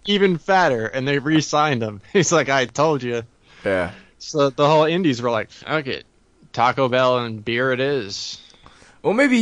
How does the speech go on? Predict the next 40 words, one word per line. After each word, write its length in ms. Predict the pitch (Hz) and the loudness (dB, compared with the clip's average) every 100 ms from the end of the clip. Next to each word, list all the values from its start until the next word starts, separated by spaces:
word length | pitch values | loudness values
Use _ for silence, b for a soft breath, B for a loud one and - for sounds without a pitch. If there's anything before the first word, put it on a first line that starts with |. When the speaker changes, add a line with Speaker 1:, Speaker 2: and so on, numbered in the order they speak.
| 208 | 0
Speaker 2:
he, 60 | |
maybe 240 | 156 196 208 | 0 0 0
he's 200 | 185 - | -4 -6
fat 300 | - 123 120 | -2 0 0
enough 280 | 107 98 95 | 0 -2 -2
where 140 | 95 | -4
they 100 | 95 | -4
can 100 | 95 | -4
just 140 | 87 92 | -10 -6
look 200 | 92 90 | -6 -6
at 60 | |
him 40 | 85 | -8
as 120 | 78 | -8
a 40 | |
fat 300 | 78 90 80 | -8 -6 -6
guy 200 | - 60 | -6 -10
now. 260 | 50 50 50 113 | -10 -12 -14 -16
Before, 380 | - - - 50 | -16 -12 -10 -10
you 80 | 76 | -8
know, 200 | 95 98 - | -8 -8 -6
like, 120 | 123 | -4
before 300 | 156 220 208 | 0 6 6
he 60 | |
was, 140 | 196 151 | 6 2
like, 120 | 127 | 2
i-, 40 | 110 | 0
in 340 | 98 90 104 | -2 -4 -4
the 80 | 104 | -2
middle, 320 | 104 110 113 | 0 2 2
he 80 | 110 | 0
was, 140 | 101 | -4
like, 100 | 87 | -6
fat, 540 | - - 107 104 - - | -8 0 2 2 -2 -8
but 100 | 90 | -8
he 60 | 90 | -6
wasn't, 300 | 92 90 82 | -6 -8 -8
like, 320 | 76 73 - _ _ _ | -8 -10 -18 _ _ _
humongous. 760 | 107 117 98 104 101 104 - - b b b b b | -6 -4 0 0 0 -2 -4 -10 b b b b b
You 100 | 90 | -6
know, 300 | 85 85 | -4 -4